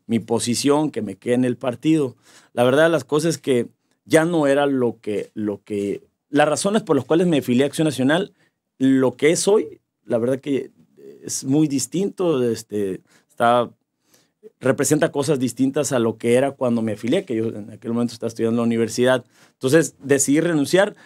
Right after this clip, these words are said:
Pasa un tiempo cuando me invitan a, a integrarme a Redes Sociales, eh, Progresistas, lo cual lo vi como una, o,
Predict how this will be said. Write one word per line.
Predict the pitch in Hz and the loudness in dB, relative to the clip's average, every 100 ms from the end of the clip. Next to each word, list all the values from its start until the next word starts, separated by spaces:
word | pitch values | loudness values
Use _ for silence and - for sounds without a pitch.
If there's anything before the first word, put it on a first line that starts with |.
| _ - | _ 0
Pasa | 180 202 233 | 2 2 0
un | 226 | 0
tiempo | 214 240 220 262 131 - | 2 2 2 -4 -4 0
cuando | 147 131 | 2 4
me | 123 | 2
invitan | 120 117 135 160 143 | 2 2 0 0 0
a, | 127 117 | -2 -2
a | |
integrarme | 113 110 107 117 127 | -4 -2 0 0 0
a | 127 | -2
Redes | 110 117 | -2 -4
Sociales, | 110 98 107 113 107 110 | -6 -6 -2 -2 -4 -8
eh, | 107 | -6
Progresistas, | 113 120 131 170 151 | -2 -2 -2 0 0
lo | 120 | 0
cual | - 120 123 - - - - | 0 0 0 -2 -16 -16 -4
lo | 107 | 0
vi | 117 | 0
como | 123 120 | 0 0
una, | 120 | 0
o, | - 107 | -2 -10